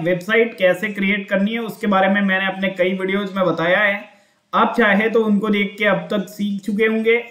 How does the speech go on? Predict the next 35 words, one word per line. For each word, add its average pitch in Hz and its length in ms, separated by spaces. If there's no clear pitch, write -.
And 196 260
अगर 196 480
आप 214 360
चाहे 180 320
तो 214 200
मैं 190 360
अभी 185 220
भी 196 160
आपको 180 280
यहाँ 165 200
पे 185 140
बता 160 280
सकता 185 320
हूँ। 208 180
देखिए, 190 320
simply 254 440
आपको 254 260
Google 208 400
के 254 60
ऊपर 247 340
ब्लॉगर 185 500
सर्च 190 400
करना 202 240
है। 226 240
जब 190 180
आप 190 220
ब्लॉगर 196 400
सर्च 190 400
करोगे 208 320
तो 247 140
ये 208 220
वेबसाइट 185 640
आपके 190 460
सामने 170 380
आएगी। 190 420